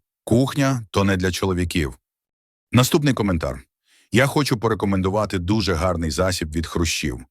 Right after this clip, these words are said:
Сама користуюсь багато років і недорого коштує». Наступний коментар: «Ці дівчата вже задрали, кожного вечора йдуть і пісень волають,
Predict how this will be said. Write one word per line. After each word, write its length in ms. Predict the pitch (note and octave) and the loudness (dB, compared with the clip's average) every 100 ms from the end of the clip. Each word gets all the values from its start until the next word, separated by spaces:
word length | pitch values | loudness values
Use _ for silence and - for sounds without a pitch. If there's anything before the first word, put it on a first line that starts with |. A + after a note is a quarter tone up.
| _ _ - | _ _ -8
Сама 420 | - F#2+ G2 A#2+ | 0 2 2 0
користуюсь 560 | A2 F#2+ D#2+ G#2 G2 D#2 | 0 -2 -2 -2 -2 0
багато 360 | D#2+ F2+ F2 | -2 -2 -2
років 360 | E2+ F#2 G#2+ A2 _ _ - | -2 -2 -6 -10 _ _ -2
і 120 | G2+ | 2
недорого 480 | F2 E2 E2 D#2+ D#2+ | 2 2 0 0 -2
коштує». 500 | B1 - C2 B1+ C2 _ _ _ _ _ _ - | -6 -8 -8 -10 -10 _ _ _ _ _ _ -2
Наступний 440 | G2 - C3+ - D#2 | -2 2 0 2 -2
коментар: 560 | D#2+ D#2 C#2+ C#2 B1+ _ _ - | 0 -2 -2 -4 -8 _ _ -4
«Ці 240 | - D3+ | 2 2
дівчата 500 | C3+ G#2 C3 A#2+ A#2 | 2 -2 -2 -2 -2
вже 220 | F2 F#2+ | -2 0
задрали, 800 | E2 G#2+ G#2+ G2+ G2 F#2 F#2 F2 - _ - | 0 0 0 0 0 0 -2 -4 -8 _ -2
кожного 460 | B2+ D3 C#3 B2+ | 2 2 2 0
вечора 440 | A2+ A2 G2 - F2 | 0 -2 -2 -2 -2
йдуть 380 | D#2+ F2+ E2+ - | 0 0 -2 -2
і 80 | F#2 | -2
пісень 440 | F2+ E2 G2+ G2+ | 0 0 0 0
волають, 460 | G#2 G2+ E2+ D2 | 0 0 0 -2